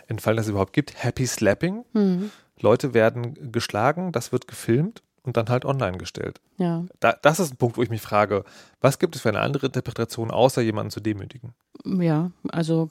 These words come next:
Speaker 2: äh, kann man sich fragen, ist tatsächlich sehr verbreitet. Also wir haben vor Jahren die Erfahrung
Speaker 1: Mhm.
Speaker 2: auch gemacht und das Schöne war, die, das ist in der Schule auch bekannt gewesen.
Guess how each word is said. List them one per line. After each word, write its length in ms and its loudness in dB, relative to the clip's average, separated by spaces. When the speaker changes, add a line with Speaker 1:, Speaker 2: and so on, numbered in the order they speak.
Speaker 2:
äh, 160 -4
kann 180 -2
man 140 2
sich 160 -4
fragen, 180 0
ist 160 -2
tatsächlich 480 2
sehr 240 2
verbreitet. 680 -2
Also 280 -2
wir 120 -2
haben 160 -2
vor 180 -2
Jahren 320 2
die 60 2
Erfahrung 460 -2
Speaker 1:
Mhm. 40 -2
Speaker 2:
auch 240 -4
gemacht 480 -2
und 160 0
das 80 -2
Schöne 380 0
war, 220 2
die, 380 -2
das 280 -4
ist 340 -4
in 120 0
der 100 2
Schule 300 0
auch 120 0
bekannt 540 -2
gewesen. 540 0